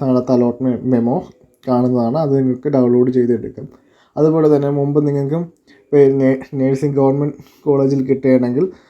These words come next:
അത്, അതിൻ്റെ മാത്രം ഫീസ് മാത്രമായിരിക്കും അടച്ചു വയ്ക്കുന്നത്. പക്ഷേ ഇപ്പോൾ പ്രൈവറ്റിൽ കിട്ടുകയാണെങ്കിൽ ഫീസ്, ടോക്കൺ ഫീയുടെ റേറ്റ് കുറച്ച് കൂടുതലായിരിക്കും. അതും കൂടെ ബാക്കിയുള്ള എക്സസ് ഫീസും കൂടെ അടച്ച് നിങ്ങൾക്ക് അലോട്ട്മെന്റ് മെമ്മോ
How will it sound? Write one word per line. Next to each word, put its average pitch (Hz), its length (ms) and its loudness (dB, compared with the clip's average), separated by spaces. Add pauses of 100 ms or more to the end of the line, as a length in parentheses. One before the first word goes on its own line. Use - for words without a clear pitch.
(180)
അത്, 131 80 -2 (100)
അതിൻ്റെ 135 300 4
മാത്രം 131 340 0
ഫീസ് 131 340 2
മാത്രമായിരിക്കും 123 480 0
അടച്ചു 123 240 -4
വയ്ക്കുന്നത്. 120 340 -2
പക്ഷേ 139 300 -2
ഇപ്പോൾ 131 180 0 (400)
പ്രൈവറ്റിൽ 135 480 0 (240)
കിട്ടുകയാണെങ്കിൽ 131 560 0 (440)
ഫീസ്, 151 300 2 (100)
ടോക്കൺ 143 320 0
ഫീയുടെ 135 340 2 (600)
റേറ്റ് 131 320 2
കുറച്ച് 135 320 -2
കൂടുതലായിരിക്കും. 127 580 2 (440)
അതും 135 240 4
കൂടെ 135 220 2
ബാക്കിയുള്ള 135 380 0 (120)
എക്സസ് 139 280 -6
ഫീസും 131 340 0
കൂടെ 123 180 -2
അടച്ച് 117 260 -6 (160)
നിങ്ങൾക്ക് 143 340 -4 (840)
അലോട്ട്മെന്റ് 139 500 2
മെമ്മോ 131 200 0